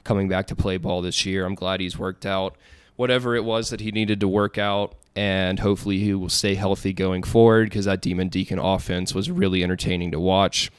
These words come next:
They play at Vandy this week, and then they'll have a couple weeks to ramp up before the big Clemson game in late September. All right, we're moving on to the week two preview now.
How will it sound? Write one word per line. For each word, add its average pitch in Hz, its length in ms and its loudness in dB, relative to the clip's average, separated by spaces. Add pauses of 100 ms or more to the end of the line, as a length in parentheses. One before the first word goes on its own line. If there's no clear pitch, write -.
(140)
They 113 100 4
play 104 280 4
at 90 280 -2
Vandy 95 360 -2
this 95 240 0
week, 98 460 -4
and 92 180 -4
then 92 120 -4
they'll 90 120 -2
have 92 200 -2
a 85 40 -6
couple 92 280 -2
weeks 90 300 0
to 92 100 -4
ramp 92 320 0
up 90 260 2 (420)
before 117 300 4
the 101 80 2
big 98 220 2
Clemson 95 500 -2
game 90 320 -2
in 90 120 -2
late 92 180 -2
September. 82 580 -4 (340)
All 160 120 4
right, 113 160 4
we're 104 80 -4
moving 110 220 0
on 104 260 -2
to 98 460 0
the 92 120 -4
week 98 260 -4
two 104 320 -2
preview 117 460 0
now. 123 460 0